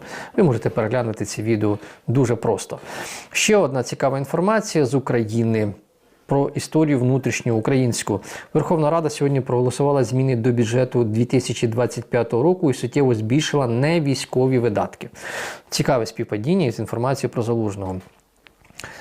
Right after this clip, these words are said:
Двадцять п'ять з половиною мільярдів гривень відправлено на резервний фонд, з яких вісім може отримати Укрзалізниця.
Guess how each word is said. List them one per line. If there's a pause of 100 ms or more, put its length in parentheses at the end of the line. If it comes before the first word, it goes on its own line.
(160)
Двадцять
п'ять
з
половиною
мільярдів
гривень
відправлено
на
резервний
фонд,
з
яких
вісім
може
отримати
Укрзалізниця.